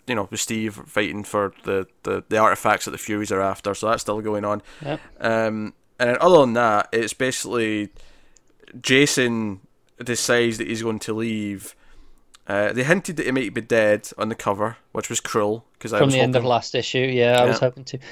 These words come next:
Speaker 2: This, this last few issues, how many times can we tease Jason pissing off?
Speaker 1: And he does piss off at the end, but he pisses off by leaving a note and saying that he wants to go and find himself.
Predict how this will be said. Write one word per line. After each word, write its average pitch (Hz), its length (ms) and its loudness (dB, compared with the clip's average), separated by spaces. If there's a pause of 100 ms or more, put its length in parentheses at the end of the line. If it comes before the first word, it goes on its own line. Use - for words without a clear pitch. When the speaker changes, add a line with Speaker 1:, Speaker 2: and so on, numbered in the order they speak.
Speaker 2:
This, 185 220 4
this 190 280 2
last 165 260 4
few 165 100 0
issues, 127 360 -4
how 156 140 0
many 165 140 2
times 147 360 0
can 131 120 -10
we 120 80 -2
tease 131 300 -2
Jason 120 440 0
pissing 110 340 -10
off? - 280 -18 (680)
Speaker 1:
And 160 100 4
he 185 60 6
does 254 180 8
piss 226 240 2
off 190 160 0
at - 80 -20
the 135 120 0
end, 120 260 4
but 120 80 -4
he 120 60 -6
pisses 143 380 -2
off 123 260 2
by 120 100 2
leaving 117 280 -2
a 101 60 0
note 110 280 0
and 98 100 -8
saying 110 220 -2
that 104 40 -4
he 104 60 -4
wants 120 180 -2
to 120 60 -4
go 120 60 0
and 113 100 -4
find 156 260 4
himself. 113 680 0